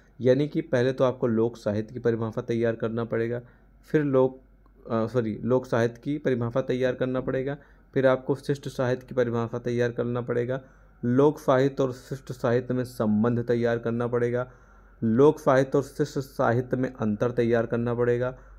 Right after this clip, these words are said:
लोक साहित्य और शिष्ट सा-, साहित्य जो एक दूसरे से किस प्रकार भिन्न है इसके बारे में तैयार करना पड़ेगा। तो इस तरीके के विभिन्न प्रकार के प्रश्न लोक साहित्य और शिष्ट साहित्य से संबंधित बनेंगे, जिनके बारे में मैंने आपको बता दिया, तो इनको ध्यान रखना है, ठीक है। तो चलिए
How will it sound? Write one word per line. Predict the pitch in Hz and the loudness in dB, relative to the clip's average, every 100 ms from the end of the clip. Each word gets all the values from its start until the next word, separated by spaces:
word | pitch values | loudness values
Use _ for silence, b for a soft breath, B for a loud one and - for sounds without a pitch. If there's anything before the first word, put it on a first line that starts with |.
| - | -6
लोक | 117 131 156 | 2 6 4
साहित्य | - 147 143 143 | 4 2 4 2
और | 139 | -2
शिष्ट | - 151 - | -2 -8 -8
सा-, | 135 - 131 | -10 0 0
साहित्य | 120 - 120 120 127 131 | 0 0 2 2 0 -2
जो | 113 123 | -2 -2
एक | - 120 113 | -2 -4 -2
दूसरे | 113 113 117 | -6 -4 -8
से | - | -6
किस | 127 | -8
प्रकार | 123 120 117 113 120 B B B 110 | -6 -6 -2 0 -2 B B B 2
भिन्न | 127 143 | 4 6
है | 127 127 - | 2 0 -4
इसके | 120 - | -6 -2
बारे | 113 113 117 | 2 2 2
में | 120 | 2
तैयार | 117 110 113 | 2 2 2
करना | 110 117 117 | 0 -2 -2
पड़ेगा। | 120 120 120 | -2 0 0
तो | 123 - - | -2 -4 -4
इस | 175 - | -6 -2
तरीके | 135 120 123 | -2 0 -2
के | 139 | -2
विभिन्न | 135 113 107 131 | -2 -2 0 -2
प्रकार | 135 117 120 117 | -2 -4 0 -2
के | 120 | -2
प्रश्न | 117 127 - | -6 -6 -4
लोक | 113 117 117 | 0 0 0
साहित्य | 123 110 120 120 | -2 -2 0 -2
और | |
शिष्ट | 120 - 127 120 | -4 -8 -8 -6
साहित्य | 117 110 123 120 | -4 -2 -2 -4
से | 120 | -6
संबंधित | - 110 110 110 | -2 0 0 0
बनेंगे, | 110 110 113 117 151 B B B - | 0 0 0 0 0 B B B -2
जिनके | 127 127 | 0 2
बारे | 135 117 120 | 6 6 6
में | |
मैंने | 117 113 | 4 4
आपको | 110 - | 2 0
बता | 107 104 110 | 0 2 2
दिया, | 117 135 | 2 -2
तो | - | -2
इनको | 120 107 110 | -2 0 0
ध्यान | 104 104 107 | 2 2 0
रखना | 107 104 | 0 0
है, | 104 | 2
ठीक | 185 190 | 2 4
है। | 147 B - | 2 B -6
तो | 123 | 0
चलिए | 156 151 170 | 4 6 4